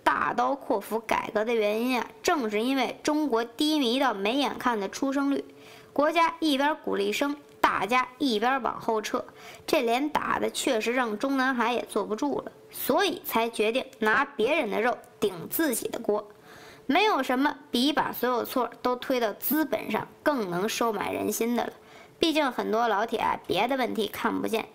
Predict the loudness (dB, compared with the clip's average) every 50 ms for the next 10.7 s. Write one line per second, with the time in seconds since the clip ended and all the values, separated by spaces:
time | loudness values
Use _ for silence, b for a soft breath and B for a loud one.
0 | -8 -2 0 2 4 4 2 0 0 0 0 0 0 0 -4 -4 -4 -2 0 0
1 | 0 0 0 0 -2 0 0 -2 -2 0 -2 -2 -2 -2 -2 -2 -2 0 0 0
2 | 2 2 2 0 -2 -6 -10 -14 -18 -20 -20 B B B B B B B B B
3 | -4 0 2 2 2 2 2 2 2 2 2 2 2 2 2 2 0 -2 -2 0
4 | 0 0 0 0 -2 -2 -2 0 0 0 0 0 0 0 0 0 0 0 -2 -2
5 | -6 -6 -6 -10 -18 -12 0 2 4 4 6 4 2 2 2 0 0 -2 -2 -2
6 | -2 -2 -2 -4 -2 0 0 2 2 2 2 2 2 2 2 2 2 2 0 0
7 | -2 -4 -2 -2 0 2 0 0 0 0 0 0 0 0 -2 -2 0 0 0 2
8 | 0 0 0 0 0 0 0 -2 -2 -2 0 0 0 2 0 0 0 0 0 0
9 | 0 -2 -2 -4 -6 B B B B B B B -2 2 2 2 2 2 2 0
10 | 0 0 0 0 2 2 0 -2 -2 -2 -4 -6 -6